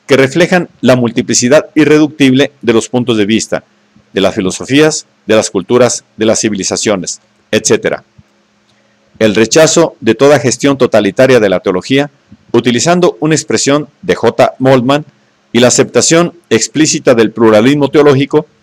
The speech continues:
entendido como realidad fisiológica y no como degeneración patológica, no se refieren solo al universo protestante, sino también al católico. En efecto, el Concilio Vaticano dos ha señalado el ocoso-,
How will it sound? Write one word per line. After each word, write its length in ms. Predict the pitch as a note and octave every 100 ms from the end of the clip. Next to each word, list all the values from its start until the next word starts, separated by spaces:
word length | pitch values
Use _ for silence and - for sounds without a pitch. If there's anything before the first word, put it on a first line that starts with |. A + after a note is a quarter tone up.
| _ _ _ _
entendido 560 | A#2 A2+ A#2+ C#3+ D#3+
como 220 | C#3+ B2 A2+
realidad 320 | G2+ A#2 C#3
fisiológica 760 | C#3+ - C3 C3 C3+ D3+ - _
y 100 | B2
no 180 | A#2+ C#3
como 220 | D3+ C3
degeneración 560 | A2 G#2 G2+ F2+ - C3+
patológica, 640 | C3 C3+ C3 B2 B2+ C3+ - _ _ _ _ B2
no 180 | E3
se 120 | F3+ F#3
refieren 360 | D#3+ F3+ F3
solo 380 | - E3+ E3 -
al 140 | B2 B2+
universo 420 | A#2+ B2 C#3 C#3+
protestante, 680 | A#2 A2 G2+ A2+ G2 F#2 - _ _ _
sino 260 | - A#2 A2+
también 260 | A2 B2+
al 120 | B2+ A2+
católico. 560 | G2 G2 F2+ E2 - _ _ _ _ _ _ - _ _ _ _ -
En 140 | A2+
efecto, 440 | - D3 A2+ - - - _ _ -
el 100 | G2
Concilio 380 | G2 - F3 E3+
Vaticano 440 | C3+ B2+ B2+ A#2
dos 360 | A2+ D#3 - _ _ _ _ -
ha 100 | D#3+
señalado 680 | F3+ D#3+ D3+ D#3 D#3+ - -
el 140 | B2+
ocoso-, 540 | B2 B2 D3 - D3+